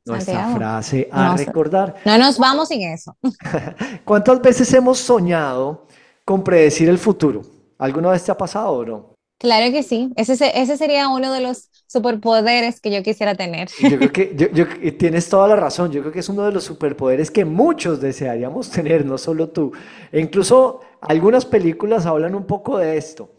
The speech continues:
Speaker 1: La realidad es que hasta el momento nadie ha probado poder predecir el futuro, a pesar de que las pitonizas supuestamente existen desde tiempos
Speaker 2: <laughs>
Speaker 1: remotos en la literatura, para que veas. Bueno, hoy la frase viene del señor Abraham Lincoln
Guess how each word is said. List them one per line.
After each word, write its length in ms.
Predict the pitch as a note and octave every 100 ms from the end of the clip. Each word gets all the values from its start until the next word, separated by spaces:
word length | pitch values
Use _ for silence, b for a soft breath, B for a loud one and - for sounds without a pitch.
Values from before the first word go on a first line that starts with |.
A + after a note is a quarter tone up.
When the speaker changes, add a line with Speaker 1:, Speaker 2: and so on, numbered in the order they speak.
| b b b _
Speaker 1:
La 120 | D#3
realidad 340 | D#3 D#3+ D#3+ F3+
es 80 |
que 120 | F3+ A#3+
hasta 220 | - A#3+
el 60 |
momento 540 | G#3 D#3 E3 F#3+ A#3+ A#3
nadie 540 | D#3+ D3+ E3 F3 F3+ G#3
ha 100 | G3+
probado 720 | G3+ G#3 G3 G#3 G#3 - _
poder 400 | F3+ D#3+ D#3 E3
predecir 440 | E3+ F3 D3 - C#3
el 80 |
futuro, 400 | C#3+ E3+ - C3
a 60 | A2+
pesar 280 | B2 C#3 C3+
de 100 | E3+
que 120 | G#3
las 240 | D#3+ B2+
pitonizas 800 | - C3+ - A#2+ C3 C#3+ F#3 F3 B B B
supuestamente 720 | - D3 C#3 B2+ E3+ E3 E3
existen 720 | E3 - E3+ - E3+ E3+ E3
desde 280 | D3+ D3 C3+
tiempos 420 | A#3 C#3 F3+ D3+
Speaker 2:
<laughs> 40 | F3+
Speaker 1:
remotos 560 | F#3 C#3 C3+ D3 D3 -
en 180 | E3+ E3
la 100 | C#3+
literatura, 840 | C#3 C3+ C3+ B2 A2+ E3+ D#3+ C#3
para 260 | A#2+ A2+ A2+
que 140 | B2
veas. 480 | A#2+ A#2+ G#2 G2+ - B B B B _
Bueno, 320 | - A3 A#3 A#3+
hoy 260 | F#3+ G#3 A3+
la 160 | A#3+
frase 500 | A3+ A#3+ A3 F#3+ G#3
viene 260 | A3 F3+ F3
del 100 | G#3+
señor 340 | F3 D3+ C#3
Abraham 500 | - F3 F#3 D#3 C3+
Lincoln 440 | C#3+ E3+ E3 F3